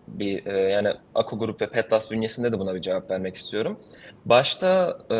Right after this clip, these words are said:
eğer yanlış ifade ettiysem düzelteyim. Benim aklımda Petlas yoktu ve ben başvuramıyordum Petlas'a. Çünkü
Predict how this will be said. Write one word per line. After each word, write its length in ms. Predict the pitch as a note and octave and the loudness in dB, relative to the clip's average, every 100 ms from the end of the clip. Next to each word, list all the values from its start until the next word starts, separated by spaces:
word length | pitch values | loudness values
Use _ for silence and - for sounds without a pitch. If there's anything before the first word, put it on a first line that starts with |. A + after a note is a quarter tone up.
| A2 | 2
eğer 240 | A#2 C3+ C#3 | 4 4 6
yanlış 340 | B2+ C#3 C3+ | 4 2 -2
ifade 300 | - A#2 A#2 | 4 4 4
ettiysem 440 | A#2 B2+ - A#2 A#2 | 0 -4 -2 -2 -2
düzelteyim. 600 | G#2+ A2+ C3 C3 - D#3+ C3 | -6 2 2 2 -2 -2 2
Benim 180 | C3+ | 4
aklımda 320 | D3 C#3+ D3+ C#3+ | 4 2 -4 -2
Petlas 500 | C3+ - D3+ D3+ A2 | -4 4 2 4 2
yoktu 280 | B2 - | 0 2
ve 120 | E3 D3+ | 0 2
ben 180 | D#3+ | 4
başvuramıyordum 720 | A2+ A2 - A#2 B2 G#2 F#2 | 4 4 4 2 4 2 0
Petlas'a. 460 | F#2+ F#2 F#2 - C3 - - - | -8 -8 -6 -6 -6 -8 -20 -6
Çünkü 360 | A2+ B2+ A#2+ | -4 2 0